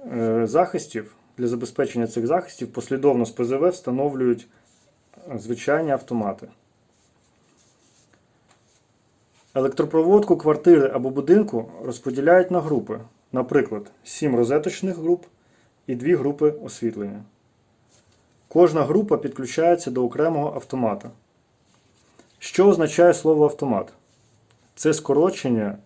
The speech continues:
від поняття "автоматичний вимикач". Тобто цей апарат вмикається вручну, а в аварійних ситуаціях вимикається автоматично.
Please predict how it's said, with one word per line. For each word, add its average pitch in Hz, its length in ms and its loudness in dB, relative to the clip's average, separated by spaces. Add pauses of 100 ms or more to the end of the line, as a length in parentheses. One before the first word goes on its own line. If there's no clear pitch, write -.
(120)
від 117 180 -4
поняття 135 400 -2
"автоматичний 117 640 -4
вимикач". 120 540 -6 (1040)
Тобто - 280 -4
цей 180 340 2 (160)
апарат 156 540 2 (880)
вмикається 127 1000 2
вручну, 165 600 -2 (1000)
а 127 80 -2
в 120 80 2
аварійних 139 480 0
ситуаціях 165 840 -2 (140)
вимикається 135 800 0
автоматично. 123 640 -8